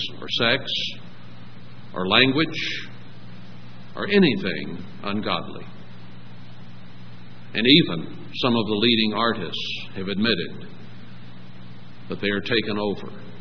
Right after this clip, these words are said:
by Satan the devil. And if those will admit it, what about some of the rappers and the singers and the so on,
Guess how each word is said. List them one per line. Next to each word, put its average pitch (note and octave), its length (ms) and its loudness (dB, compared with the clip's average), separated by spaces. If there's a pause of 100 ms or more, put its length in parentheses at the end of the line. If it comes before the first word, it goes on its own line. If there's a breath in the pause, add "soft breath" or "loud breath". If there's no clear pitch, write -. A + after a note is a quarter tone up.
(840)
by F2+ 120 -2
Satan F#2 380 0
the F#2+ 100 -2
devil. E2+ 320 -4 (1300)
And A2+ 100 0
if A2+ 80 0
those C3+ 420 8
will G2+ 160 2
admit F#2+ 300 2
it, F#2+ 260 -2
what C3 160 4
about A#2+ 280 2 (140)
some A2+ 180 4
of G#2 80 2
the G2+ 80 2
rappers G2+ 560 0
and G2 120 -2
the F#2 200 -2
singers G2 500 0
and F#2+ 120 -4
the F2+ 180 -6
so A#2+ 80 0
on, F#2+ 520 0